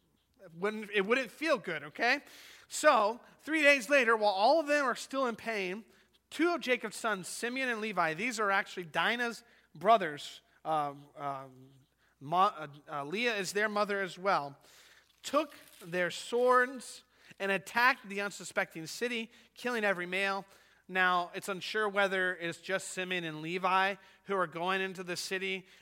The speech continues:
and because everybody is incapacitated and laying out on their bed going, "Oh, oh," uh, that they're able to kill all these men, or Simeon and Levi are the commanding generals,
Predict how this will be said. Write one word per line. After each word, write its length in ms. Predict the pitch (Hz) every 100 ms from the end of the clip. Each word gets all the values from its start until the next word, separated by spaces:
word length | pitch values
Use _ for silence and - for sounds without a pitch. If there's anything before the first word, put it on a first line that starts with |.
| -
and 100 | 170
because 260 | 170 175
everybody 560 | 175 190 185 190 185 175
is 180 | 165 175
incapacitated 920 | 170 165 175 180 180 - 185 175 156
and 200 | 151 156
laying 380 | 175 180 175
out 220 | 175 170 175
on 120 | 160
their 120 | 156
bed 320 | 151 180 175
going, 220 | 160 160 165
"Oh, 580 | 202 226 208 202 180 180 190
oh," 280 | 202 190 - - - 185
uh, 180 | 196 185
that 160 | 175
they're 140 | 175 180
able 240 | 202 190
to 60 | 175
kill 260 | - 240
all 120 | 233
these 220 | 226 220 190
men, 280 | 220 220 214 - -
or 320 | 233 226 220 -
Simeon 400 | - - 262 240
and 100 | 208
Levi 380 | 214 220 208 196
are 280 | 185 185 185
the 200 | 175 180
commanding 720 | - 202 190 190 196 185 165
generals, 600 | 151 196 185 165 160 156